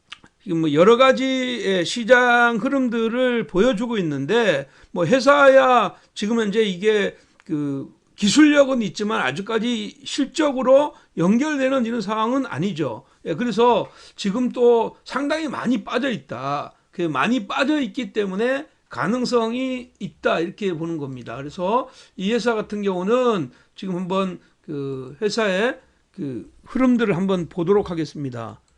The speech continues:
자, 그 안트로젠 같은 경우에는 지금 이제 위에로는 이게 이십삼만 원대까지 올라갔어요.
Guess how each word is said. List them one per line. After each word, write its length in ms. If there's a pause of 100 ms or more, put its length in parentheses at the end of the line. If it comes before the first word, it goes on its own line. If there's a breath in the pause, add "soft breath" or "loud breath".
(160)
자, 260 (560)
그 100
안트로젠 600
같은 320
경우에는 840 (360)
지금 560
이제 200
위에로는 1400
이게 560 (260 soft breath)
이십삼만 840
원대까지 920
올라갔어요. 880